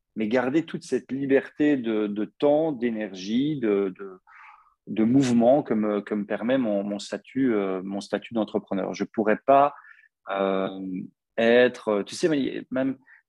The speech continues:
quand je vois parfois les médecins, tu sais, on, on dit, « Ah, le médecin, oh, c'est bien, le statut de médecin, machin, et cetera. » Mais quand je vois comme ils charbonnent parfois,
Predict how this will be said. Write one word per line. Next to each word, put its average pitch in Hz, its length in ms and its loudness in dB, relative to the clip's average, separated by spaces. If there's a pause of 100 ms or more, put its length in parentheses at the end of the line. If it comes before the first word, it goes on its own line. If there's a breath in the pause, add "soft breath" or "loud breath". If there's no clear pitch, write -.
quand 117 120 -4
je - 60 -8
vois 131 100 0
parfois 131 280 -2
les 117 80 0
médecins, 113 500 -4
tu - 80 -20
sais, - 100 -16
on, 110 100 -8
on 110 100 -6
dit, « 98 200 -6
Ah, 110 160 -2
le 101 80 -2
médecin, 110 440 -6
oh, 104 120 -2
c'est - 160 -18
bien, 107 260 -2
le 101 60 -8
statut - 300 -6
de 101 60 -4
médecin, 98 500 -2
machin, 98 240 -4
et 101 40 -6
cetera. » - 260 -8
Mais 104 100 -2
quand 131 220 0
je 117 160 -8
vois 139 120 2
comme 101 200 -4
ils 92 80 -6
charbonnent 131 640 -2
parfois, - 440 -6